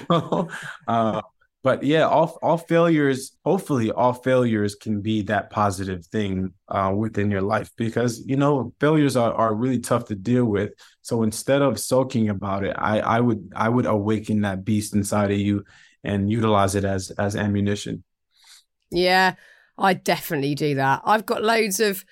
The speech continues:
Speaker 2: and they're people that I'm not even bothered about anymore, but I think, "I'm gonna bloody show you. I'm gonna, I'm gonna
Speaker 1: Uh-huh.
Speaker 2: do that thing. You wait." It's really good motivation 'cause I think actually anger gets a really bad rep.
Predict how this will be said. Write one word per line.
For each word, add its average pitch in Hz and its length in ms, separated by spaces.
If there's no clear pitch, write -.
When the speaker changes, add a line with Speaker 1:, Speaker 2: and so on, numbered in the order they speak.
Speaker 2:
and 302 120
they're 349 100
people 440 380
that 269 140
I'm 202 100
not 185 160
even 156 200
bothered 220 260
about 175 240
anymore, 160 320
but 160 80
I 156 120
think, 196 240
"I'm 349 100
gonna 311 140
bloody 208 360
show 233 180
you. 156 400
I'm 208 160
gonna, 190 320
I'm 269 120
gonna 269 80
Speaker 1:
Uh-huh. 226 80
Speaker 2:
do 269 240
that 233 180
thing. 214 360
You 262 200
wait." 240 540
It's 247 160
really 349 220
good 302 100
motivation 262 500
'cause 240 140
I 247 80
think 285 240
actually 185 680
anger 240 360
gets - 280
a 180 60
really 170 480
bad 160 380
rep. 165 420